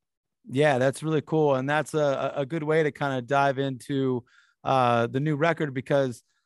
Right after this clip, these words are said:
um, one of the things I, I love about, uh, you know, Guided by Angels is the phrasing of, of, you know, the lyrics and, and the melody. It's very, like,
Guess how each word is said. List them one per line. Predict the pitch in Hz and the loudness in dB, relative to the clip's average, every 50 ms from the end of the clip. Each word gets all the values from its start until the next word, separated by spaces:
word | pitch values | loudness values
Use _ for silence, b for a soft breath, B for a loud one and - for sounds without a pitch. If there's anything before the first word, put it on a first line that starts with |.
| _ _ _ - | _ _ _ -4
um, | 151 147 143 143 156 156 | -2 0 0 0 -2 0
one | 151 180 | 0 2
of | 196 190 | 2 2
the | 190 | 0
things | 160 - 185 175 170 160 147 120 - - | 0 0 0 0 0 0 -2 -4 -4 -2
I, | 143 143 | 0 0
I | 147 147 - 135 | 0 0 0 0
love | 143 139 147 151 156 156 151 135 120 - | 0 2 2 4 4 4 2 0 -4 -6
about, | - 135 123 135 135 131 127 123 123 - _ - | -8 -6 -4 -2 0 0 0 0 -2 -4 _ -6
uh, | 127 127 117 113 107 107 104 104 92 - | -4 -4 -2 -2 -4 -4 -4 -6 -6 -6
you | 120 131 | -6 -4
know, | 127 120 117 113 120 113 - _ - | -4 -2 -2 -2 -4 -6 -10 _ -6
Guided | 117 147 139 139 143 135 | -2 0 2 2 2 2
by | 120 131 123 127 | 2 2 2 2
Angels | 139 156 170 175 139 143 131 120 113 - - - | 0 0 -2 0 0 0 0 0 -2 -4 -6 -6
is | 127 131 127 127 120 110 - - _ _ _ _ _ _ _ _ _ | -4 -2 -2 -2 -4 -6 -8 -14 _ _ _ _ _ _ _ _ _
the | - | -8
phrasing | 113 - - 165 165 170 185 180 139 143 135 113 104 101 - - _ | -6 0 2 4 4 6 4 4 2 0 -2 -2 -4 -8 -12 -6 _
of, | 131 131 127 123 120 120 117 104 - - _ - | 0 2 4 4 4 2 0 -2 -8 -16 _ -2
of, | 131 127 120 117 110 104 113 - | -2 0 0 -2 -4 -8 -14 -10
you | - 135 127 | -6 -4 -4
know, | 127 117 | -2 -2
the | 113 120 | -4 -4
lyrics | 120 127 143 160 165 156 135 117 - - - - - - | -2 2 4 4 4 4 2 0 -4 -10 -18 -16 -8 -6
and, | 123 113 - | -6 -4 -4
and | 101 101 113 117 120 | -4 -4 -4 -4 -4
the | 120 | -2
melody. | 127 139 165 180 175 151 | -2 0 0 2 2 2
It's | 139 - - | 0 -2 -2
very, | 127 151 180 196 208 202 | 0 2 2 4 2 2
like, | 180 165 151 143 139 | 2 2 0 0 -2